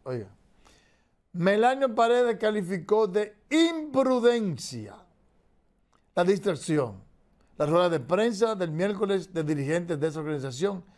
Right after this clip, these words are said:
para un emplazamiento que Danilo Medina y Mariotti renuncien de la presidencia de la Secretaría General del P L D. Señores, en el único,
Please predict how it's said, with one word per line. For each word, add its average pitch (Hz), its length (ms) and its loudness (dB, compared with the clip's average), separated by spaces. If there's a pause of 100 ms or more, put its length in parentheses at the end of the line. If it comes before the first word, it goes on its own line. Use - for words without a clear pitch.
(300)
para 165 220 2
un 202 80 0
emplazamiento 180 1040 -2
que 175 200 0
Danilo 160 320 0
Medina 170 340 0
y 170 160 -12
Mariotti 156 440 -2
renuncien 170 640 -2 (420)
de 170 100 2
la 185 120 2
presidencia 185 600 0
de 175 60 0
la 151 60 -10
Secretaría 160 540 -2
General 151 320 -2
del 147 140 -4
P 147 100 -4
L 151 80 0
D. 156 100 0
Señores, 208 480 2
en 220 220 0
el 226 120 2
único, 285 520 0